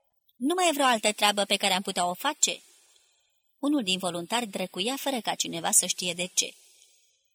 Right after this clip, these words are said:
Îi așeză, îi instrui să nu aprindă farurile decât atunci când vor auzi motoarele avioanelor și se înapoi la castel. Vargas îl aștepta. „Manien, Garcia spune că pe aerodromul acela sunt peste cincisprezece avioane.”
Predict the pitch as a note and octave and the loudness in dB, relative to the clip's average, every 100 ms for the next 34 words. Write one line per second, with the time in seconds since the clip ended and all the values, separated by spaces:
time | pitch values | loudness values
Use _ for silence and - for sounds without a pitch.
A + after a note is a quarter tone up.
0 | _ C4 C4 A3 G3 E3+ F3+ B3 D4 - | _ -2 2 2 0 -2 -2 -4 -6 -2
1 | B3+ A#3 A3+ - F#3 C#4+ A3 B3 G#3+ F3 | 0 2 2 2 2 2 2 2 0 -2
2 | E3+ F3 F#3 E3+ F3 F3+ G#3 A#3 F3+ - | -4 -4 -4 -4 -4 -6 -6 -4 -6 -6
3 | G3+ F#3 G3 G3 F#3+ F#3+ F#3+ F3 F3+ A3+ | -2 -2 -2 -6 -8 -6 -2 -2 -4 -8
4 | G3 F3 F3+ F3+ E3+ F3+ G#3 F3+ F3 A3 | -8 -8 -8 -4 -6 -6 -8 -8 -6 -8
5 | D4 _ _ - D4+ B3 G3+ F3 - F#3+ | -10 _ _ -6 4 4 4 0 0 0
6 | G3+ F#3 G#3 - - G3+ - _ _ _ | 0 -4 -2 -2 -4 -10 -14 _ _ _
7 | _ _ _ A3+ G#3+ E3+ B3 - F3 F3 | _ _ _ 0 0 0 0 0 0 0
8 | - A#3 - F3 - _ _ _ _ _ | 0 -6 -6 -6 -8 _ _ _ _ _
9 | _ _ _ _ _ _ A3+ D4 E4 D4+ | _ _ _ _ _ _ 0 2 2 0
10 | - - _ _ _ - A3+ F4+ - A#3 | -2 -10 _ _ _ -4 2 4 6 6
11 | - A3 D4+ A#3+ A3 F#3+ F#3 A#3 D4 F#3 | 6 4 2 2 6 6 6 2 0 2
12 | F3 - C4+ D4 - G3+ - E4+ G3+ G3+ | 2 2 2 2 0 -4 -2 0 2 2
13 | A3+ - F#3+ F#3 - F3+ G3+ F3+ F3 | 2 2 0 0 0 0 -2 -4 -4